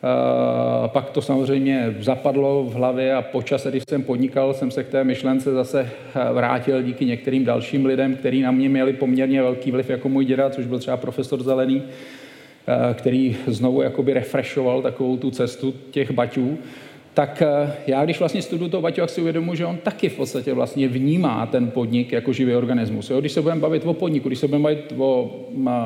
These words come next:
společnosti, státu, já to prostě vnímám jako živý organismus, jako něco,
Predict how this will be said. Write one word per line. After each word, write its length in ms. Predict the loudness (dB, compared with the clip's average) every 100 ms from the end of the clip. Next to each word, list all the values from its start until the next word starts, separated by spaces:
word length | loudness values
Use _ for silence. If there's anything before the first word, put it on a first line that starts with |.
| -2 -4
společnosti, 720 | -2 0 0 0 -4 -4 -4
státu, 360 | -2 -2 0 0
já 160 | 2
to 140 | 0 -4
prostě 320 | -6 -4 -2
vnímám 420 | 0 0 0 0
jako 220 | 0 0
živý 200 | 2 2
organismus, 540 | 2 2 2 0 -4 -4
jako 180 | 0
něco, 440 | 2 2 2 0